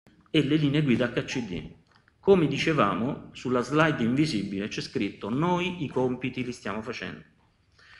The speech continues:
Veniamo ora alle tre sessioni del convegno. In due parole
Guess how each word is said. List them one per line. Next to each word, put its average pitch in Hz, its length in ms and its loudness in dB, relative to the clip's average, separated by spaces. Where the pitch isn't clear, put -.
Veniamo 196 320 8
ora 196 260 8
alle 160 200 4
tre 165 140 0
sessioni 147 880 0
del 135 260 -4
convegno. 101 640 -2
In 135 180 0
due 185 180 10
parole 151 840 4